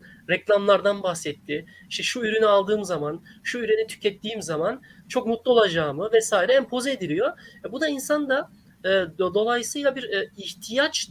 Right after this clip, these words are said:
dışı bir istek oluşturuyor. Yani yalancı bir istek bu. Onu almam gerekiyor. İşte mutluluk hormonlarımın, e, bir şekilde salgıldırması için bunu yemem gerekiyor gibi insan bu, e, sistemi bu şekilde kullandığı zaman zaten bir,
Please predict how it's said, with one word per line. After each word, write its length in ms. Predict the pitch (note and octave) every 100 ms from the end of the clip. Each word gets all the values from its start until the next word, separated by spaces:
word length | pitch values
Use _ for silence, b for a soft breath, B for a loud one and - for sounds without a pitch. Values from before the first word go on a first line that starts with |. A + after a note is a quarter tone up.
| E3+
dışı 320 | A3 - D4+
bir 60 | C#4
istek 420 | A3+ - C#4+ C#4+
oluşturuyor. 500 | G3+ E3 - D3 C#3+
Yani 180 | D#3 D#3+
yalancı 360 | G3 A3 B3+
bir 60 | A#3
istek 400 | E3+ - D3 -
bu. 180 | E4 - B B
Onu 180 | A3+ C4+
almam 380 | B3+ A3+ B3 A#3+
gerekiyor. 600 | G#3 D#3 - D3 G3+ - B B -
İşte 220 | - A3+
mutluluk 400 | A#3 A#3+ B3 B3+
hormonlarımın, 800 | A3 A3 A3 G#3+ A3 A3+ A3+ G3
e, 360 | G3 F#3+ F#3
bir 60 | F#3
şekilde 380 | - A3 G#3 G#3+
salgıldırması 800 | - G#3 G#3 A3 A3 G#3+ G#3 A3
için 280 | - A3
bunu 120 | G#3+ A3+
yemem 360 | G#3 A3 A#3
gerekiyor 360 | G#3 F#3+ F3 E3+
gibi 320 | G#3+ A3+ D#4+ B B B B
insan 440 | G#3+ A3 - A#3 A3+
bu, 420 | E3+ D#3+ A#3+ C#4 - G3
e, 240 | F#3+ F#3
sistemi 640 | F#3+ - G3 - A3 G3 B B B
bu 140 | E3+ A3+
şekilde 420 | C4+ - G#3 G3+
kullandığı 480 | - A3 A3+ A3 B3
zaman 220 | G#3+ C4
zaten 460 | B3+ A3+ G#3+ C#4+ C4
bir, 180 | C4+